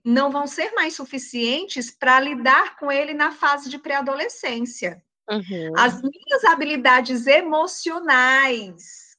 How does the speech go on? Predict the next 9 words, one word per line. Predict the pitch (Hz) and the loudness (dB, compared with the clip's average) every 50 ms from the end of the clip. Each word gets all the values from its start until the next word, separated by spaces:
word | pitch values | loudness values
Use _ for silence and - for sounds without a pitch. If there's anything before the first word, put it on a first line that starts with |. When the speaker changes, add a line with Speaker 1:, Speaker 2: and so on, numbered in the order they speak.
| _ | _
Speaker 1:
que | - 269 277 285 | -8 -4 0 2
eu | 302 370 427 415 370 | 2 2 2 -2 -4
desenvolvi | - 330 294 - 285 285 254 262 262 262 254 214 233 240 233 233 | -6 -8 -8 -8 -8 -6 -2 0 0 -2 -2 -6 -6 -8 -8 -6
pra | - 262 254 262 | -4 -2 -2 -2
lidar | 262 285 247 220 208 220 269 320 415 427 - - - | -2 -4 -8 -2 2 4 4 4 2 0 -4 -14 -12
com | 330 311 294 269 | -10 -6 -4 -2
ele | 247 247 240 233 220 202 190 180 175 175 - 175 | -2 -2 -2 -4 -4 -6 -8 -10 -12 -14 -14 -10
enquanto | 226 233 233 - 233 240 233 233 220 | -10 -8 -6 -6 -6 -6 -6 -10 -12
criança | _ - 202 185 185 190 208 240 277 311 320 302 - - - 170 - | _ -12 -8 -6 -6 -4 -2 -2 -2 -4 -4 -8 -12 -8 -8 -8 -8